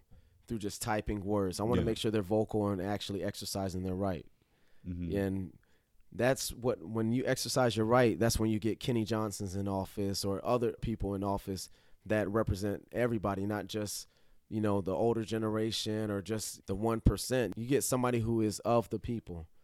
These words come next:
Speaker 2: Mm-hmm.
Speaker 1: So I think it's important that we keep encouraging millennials and young people to stay engaged. One of the first things within the first two months of being in office, I put together a youth advisory board. So what this board is, it's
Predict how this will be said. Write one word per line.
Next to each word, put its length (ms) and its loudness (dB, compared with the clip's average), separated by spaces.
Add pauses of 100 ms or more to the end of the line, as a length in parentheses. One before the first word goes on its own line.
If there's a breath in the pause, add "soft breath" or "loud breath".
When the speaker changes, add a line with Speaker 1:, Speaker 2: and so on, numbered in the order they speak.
(220 soft breath)
Speaker 2:
Mm-hmm. 160 -2
Speaker 1:
So 240 2
I 120 4
think 220 0
it's 100 -4
important 540 2 (460 soft breath)
that 180 0
we 140 0
keep 240 -2
encouraging 580 0
millennials 600 0
and 280 -4
young 300 0
people 240 2
to 60 -2
stay 240 -2
engaged. 720 -2
One 240 0
of 60 0
the 80 0
first 340 -2
things 260 -2
within 220 -2
the 60 -2
first 340 -2
two 80 0
months 280 -2
of 80 -6
being 180 2
in 100 0
office, 480 -2 (420 soft breath)
I 120 -4
put 180 6
together 380 0
a 60 4
youth 280 0
advisory 540 -2
board. 400 -8
So 420 -4 (420 soft breath)
what 160 0
this 140 -8
board 320 4
is, 240 2
it's 180 -4